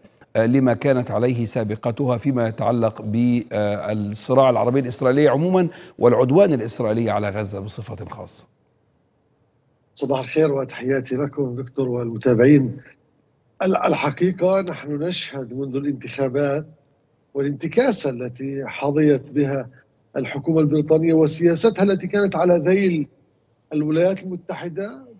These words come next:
Speaker 2: تابعة لها بشكل كامل، وأيضا منحازة بشكل مطلق لإسرائيل ولعدوانها،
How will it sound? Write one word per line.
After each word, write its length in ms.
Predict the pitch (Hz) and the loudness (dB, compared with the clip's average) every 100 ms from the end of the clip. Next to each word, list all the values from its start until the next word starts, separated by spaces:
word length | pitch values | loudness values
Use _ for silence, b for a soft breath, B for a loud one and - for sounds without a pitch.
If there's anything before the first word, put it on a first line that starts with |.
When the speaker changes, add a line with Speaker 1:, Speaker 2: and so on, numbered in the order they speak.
| - | 0
Speaker 2:
تابعة 380 | 190 180 170 175 | 0 2 -2 -2
لها 200 | 175 170 | -6 -6
بشكل 500 | 160 - - 180 160 | -8 -10 -10 -8 -8
كامل، 600 | - 180 175 170 196 254 247 _ _ _ _ - | 0 4 4 2 -4 -6 -10 _ _ _ _ -6
وأيضا 640 | 196 269 262 269 262 254 - _ _ _ | 0 2 4 2 0 -10 -16 _ _ _
منحازة 520 | 202 190 - 226 196 202 | -8 -8 -4 -2 0 -2
بشكل 360 | 156 202 208 | -4 -8 -6
مطلق 540 | 202 226 - 202 185 165 | -6 -6 -4 -4 -4 -6
لإسرائيل 1040 | 175 170 165 156 160 - 165 180 185 175 | -2 -2 -4 -8 -12 -4 -2 0 0 2
ولعدوانها، 1040 | 165 156 160 147 143 170 170 156 160 160 | 2 0 -2 -2 2 2 4 2 0 -4